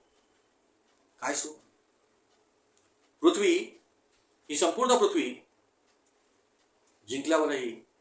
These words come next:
राजा एका नगरातच वास्तव्य करतो. नव्हे तर तो त्या नगरातील एका राजप्रासादातच वास्तव्य करतो. अशा स्थितीत राज्य प्राप्त करणे म्हणजे केवळ दुसऱ्याकरिताच कष्ट करणे नव्हे काय? वैभवात राहूनही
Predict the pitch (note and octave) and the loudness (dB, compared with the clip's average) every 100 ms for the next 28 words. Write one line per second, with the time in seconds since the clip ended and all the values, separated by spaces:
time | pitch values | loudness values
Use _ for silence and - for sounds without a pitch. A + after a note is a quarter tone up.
0 | _ G#2+ B2 C#3 - - - _ _ - | _ -6 -2 2 0 -2 -14 _ _ -12
1 | A#2 B2 A2 A2+ C3 - - - - A#2+ | -8 -6 -6 -2 -2 -2 -4 -6 -6 -6
2 | - A2 G#2+ G2 - - _ _ _ _ | -6 -8 -10 -14 -20 -20 _ _ _ _
3 | A#2+ D3+ G3 F3+ A3+ - _ _ - F#3+ | 0 8 8 8 4 -8 _ _ 0 4
4 | F#3+ G3 G3 F3 D#3+ F#3 F3+ F#3 F3 F#3+ | 6 6 4 4 4 4 4 2 2 4
5 | F#3 - - - B2+ D#3 G3 G#3 F3 E3 | 4 2 -6 -6 2 6 6 4 4 4
6 | E3+ F3+ E3 E3 G3+ B3 G#3+ F#3 F3+ F3+ | 6 6 6 6 6 4 6 4 4 4
7 | F3 F3 D#3 D#3 C#3+ C#3+ - - - F#3 | 2 2 0 0 0 -2 -6 -6 -2 0
8 | - D3+ D3 C3 A#2 B2+ D3 C3+ C3+ B2+ | -2 -4 -6 -6 -4 -4 -4 -4 -6 -6
9 | B2+ A#2+ E3 A3 A3 - - B2 C3+ C3+ | -8 -6 -4 -4 -6 -14 -14 -6 -4 -4
10 | C3 B2+ A#2+ C#3 C3+ C3+ C3 B2 B2+ - | -4 -4 -4 -4 -4 -4 -6 -6 -6 -8
11 | B2+ A2+ A2+ A#2+ D#3 E3+ - _ _ _ | -8 -10 -8 -6 -6 -8 -12 _ _ _
12 | _ _ _ _ _ _ _ _ _ _ | _ _ _ _ _ _ _ _ _ _
13 | _ - B2 C3+ D3 B2+ B2+ C#3+ C#3 A#2 | _ -4 0 4 4 4 2 0 -4 -6
14 | C3+ | -10